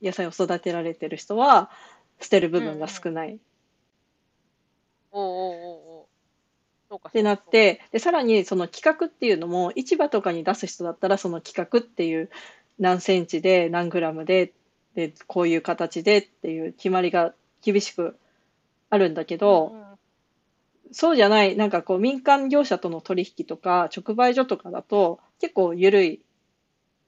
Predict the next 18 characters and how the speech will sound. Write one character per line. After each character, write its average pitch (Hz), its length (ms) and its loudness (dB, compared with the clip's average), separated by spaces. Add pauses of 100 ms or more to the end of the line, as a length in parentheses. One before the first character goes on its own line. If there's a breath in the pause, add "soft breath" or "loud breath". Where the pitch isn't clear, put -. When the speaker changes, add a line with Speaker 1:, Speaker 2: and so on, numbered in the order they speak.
Speaker 1:
の 202 360 -12
ね。 196 280 -6
Speaker 2:
う - 20 -20
ん。 - 40 -20 (360 loud breath)
Speaker 1:
こ 180 140 -4
の、 165 300 -4
Speaker 2:
う 165 40 -12
ん - 20 -14 (120)
う 185 40 -4
ん。 185 40 -2
Speaker 1:
例 214 80 4
え - 20 2
ば 170 100 0
そ 220 120 0
れ 214 60 2
こ 220 60 0
そ、 196 120 -2
ま-、 180 180 0